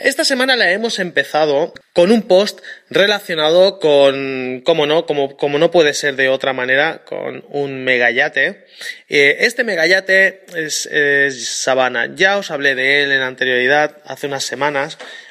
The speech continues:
eh, mencionando que, bueno, que había sido votado y entre sus peculiaridades estaba la que era un megayate híbrido.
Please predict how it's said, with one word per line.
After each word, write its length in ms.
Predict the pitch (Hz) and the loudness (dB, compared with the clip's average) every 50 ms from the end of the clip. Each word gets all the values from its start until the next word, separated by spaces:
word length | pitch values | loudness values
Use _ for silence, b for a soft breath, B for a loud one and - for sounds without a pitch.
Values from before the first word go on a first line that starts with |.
| B - | B -4
eh, 400 | - 135 131 131 127 127 127 131 | 0 0 2 2 2 2 0 0
mencionando 640 | 135 139 143 139 139 - 143 135 147 175 196 208 202 | -2 -2 -4 -4 -2 -2 -2 -2 0 0 0 -2 0
que, 380 | - 151 139 135 135 131 131 | 2 2 2 4 4 2 2
bueno, 320 | 127 135 143 135 147 170 160 | 0 0 -2 -2 -2 -4 -4
que 80 | - | -2
había 260 | 135 123 127 127 127 123 | -2 0 2 2 2 0
sido 280 | - - 131 127 123 | -2 -4 -2 -2 -2
votado 680 | 123 127 127 175 180 180 175 180 185 196 208 196 - - - | -2 0 2 2 2 2 2 2 0 -2 -2 -6 -12 -16 -12
y 360 | 156 143 139 131 127 131 131 | -8 -6 -6 -4 -2 -2 -2
entre 260 | 131 127 127 135 135 | -2 -2 -4 -8 -8
sus 160 | - 139 135 | -8 -8 -10
peculiaridades 920 | - - 143 135 - 143 131 127 120 120 123 131 139 143 139 147 160 165 165 | -6 -6 -6 -4 -2 -2 0 0 0 0 2 2 2 2 2 2 2 0 0
estaba 360 | 156 139 - - 127 131 147 | -4 -6 -4 -2 0 0 2
la 140 | 165 151 143 | 2 0 -2
que 240 | - 123 117 117 123 | -4 -6 -6 -4 -2
era 200 | 131 143 160 160 B B B B B B B B _ | -2 -2 -2 -4 B B B B B B B B _
un 640 | - 139 139 139 139 135 135 135 135 135 135 135 139 | -4 -2 -2 -2 -4 -6 -8 -8 -8 -8 -10 -6 -4
megayate 760 | 143 147 139 135 131 131 135 135 135 175 180 180 - - _ | -2 -2 0 0 0 0 0 0 0 -2 -4 -4 -8 -16 _
híbrido. 680 | - 139 135 127 117 117 107 104 104 101 101 90 85 - | -12 -10 -8 -8 -6 -8 -10 -10 -12 -14 -18 -20 -20 -20